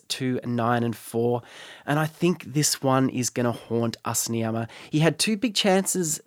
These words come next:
to finish Takakeisho off, to beat the other Ozeki, and to put himself very much in the Yusho leader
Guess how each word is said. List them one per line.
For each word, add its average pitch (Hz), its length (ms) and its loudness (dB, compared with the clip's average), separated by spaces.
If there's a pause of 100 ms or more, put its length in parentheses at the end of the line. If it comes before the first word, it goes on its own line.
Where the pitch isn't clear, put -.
to 156 100 -4
finish 147 420 2
Takakeisho 127 800 -2
off, 123 340 -2 (440)
to 151 120 2
beat 139 540 0 (100)
the 117 240 -2
other 110 280 0
Ozeki, 104 800 -4 (520)
and 110 420 0 (140)
to 110 480 -2
put 170 220 2
himself 170 340 2
very 123 400 4
much 113 320 0
in 107 400 -4
the 107 480 0
Yusho 107 640 -4
leader 107 540 -4